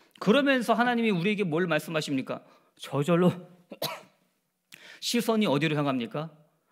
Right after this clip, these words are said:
"아, 나는 죄인이구나. 나는 율법대로 살아갈 수가 없구나. 하나님께서 창세기 삼 장 십오 절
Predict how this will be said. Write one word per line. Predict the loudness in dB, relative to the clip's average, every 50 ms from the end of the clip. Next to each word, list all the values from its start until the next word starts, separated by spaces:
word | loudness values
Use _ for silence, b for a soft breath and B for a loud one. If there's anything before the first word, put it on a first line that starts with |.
| b b b
"아, | -12 -6 -2 0 2 2
나는 | 2 2 2 2 2 2 2 0
죄인이구나. | -2 -2 -4 -4 -4 -2 -4 -6 -6 -8 -10 -12 -12 -14 -18 -20 _ _ _ _ _ _ B B B B B B B
나는 | -2 4 4 6 6 6 6 4
율법대로 | 4 4 2 0 0 4 4 4 4 4
살아갈 | 0 2 0 2 2 0 0
수가 | -2 -2 -2 -2
없구나. | -2 -2 -2 -6 -8 -6 -6 -8 -12 -16 _ _ _ _ _ _ _ _ b b b
하나님께서 | b -10 -4 -2 0 2 2 2 0 2 0 2 2 2
창세기 | -2 0 -2 -2 -2 0 0 -2 -2 0
삼 | 0 -2 -2
장 | 0 0 0
십오 | 0 -2 -2 -2 0 0
절 | 2 4 4 2 2 0